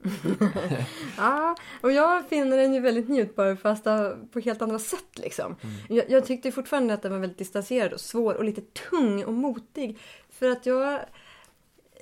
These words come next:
Speaker 1: jag tycker om livet, jag tycker om människor. <laughs>
Speaker 2: Mm.
Speaker 1: Vilket är lite jobbigt och bli tvungen att liksom vara med de här hemska människorna som är så otrevliga och inte tycker om livet och varann.
Speaker 2: Ja.
Speaker 1: Eh, så att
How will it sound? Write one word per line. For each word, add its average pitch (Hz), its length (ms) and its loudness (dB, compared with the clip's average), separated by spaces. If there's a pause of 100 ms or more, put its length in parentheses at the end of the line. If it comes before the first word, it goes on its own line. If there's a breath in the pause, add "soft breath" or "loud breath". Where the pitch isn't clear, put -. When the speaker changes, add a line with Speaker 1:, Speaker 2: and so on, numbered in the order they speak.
(160)
Speaker 1:
jag 269 580 0
tycker 302 320 0
om 269 240 4
livet, 262 600 2
jag 240 180 -2
tycker 269 280 0
om 247 280 4
människor. 247 920 2
<laughs> - 160 -8
Speaker 2:
Mm. 127 120 0
Speaker 1:
Vilket 285 360 8
är 254 80 8
lite 240 160 2
jobbigt 226 680 2
och 220 140 2
bli 214 380 -2
tvungen 220 320 -2
att 208 100 -4
liksom 214 340 -4
vara 247 220 0
med 220 120 0
de 214 120 0
här 196 220 -6
hemska 208 520 -4
människorna 214 500 -4 (480 loud breath)
som 214 460 -2 (380 soft breath)
är 220 100 -2
så 214 200 0
otrevliga 220 760 -2
och - 100 -8
inte 208 180 -4
tycker 220 280 -4
om 269 460 -4 (320)
livet 233 360 2
och 208 80 0
varann. 196 380 -4 (140)
Speaker 2:
Ja. - 380 -4
Speaker 1:
Eh, 247 60 2
så 262 100 0
att 254 120 -4